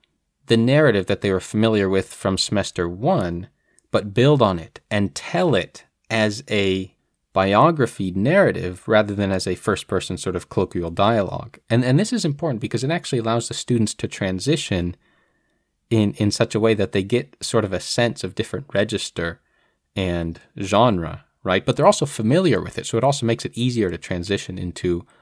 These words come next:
a more narrative, higher level literary style because, oh, they just saw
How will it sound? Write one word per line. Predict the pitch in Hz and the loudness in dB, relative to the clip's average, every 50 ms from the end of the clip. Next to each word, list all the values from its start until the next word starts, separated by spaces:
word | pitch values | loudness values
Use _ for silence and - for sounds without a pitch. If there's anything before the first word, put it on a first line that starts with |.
| _ - | _ -6
a | 98 | -4
more | 95 92 90 87 | -2 -2 0 -2
narrative, | 87 90 92 95 95 92 92 90 87 85 82 - | -2 -2 0 0 0 0 0 -2 -4 -6 -8 -12
higher | - - - - 92 92 92 90 87 | -16 -10 -6 -2 -2 -2 -2 -2 -4
level | 85 87 87 87 87 90 90 82 82 85 92 - _ _ _ _ _ - | -4 -4 -2 -2 -2 -2 -4 -8 -8 -10 -14 -20 _ _ _ _ _ -8
literary | 104 101 92 95 90 87 82 80 80 | -4 -2 -2 0 0 -2 -2 -4 -6
style | - - - - 139 170 151 104 90 87 | -8 -8 -4 -2 0 0 0 -2 -4 -8
because, | 90 - - - 95 90 - - | -10 -10 -6 -6 -6 -6 -4 -2
oh, | 170 190 | -2 -2
they | 180 135 117 | 0 -2 -2
just | 117 131 123 - - | -2 -4 -6 -6 -6
saw | - 160 156 156 127 95 - | -6 -4 0 0 0 0 -2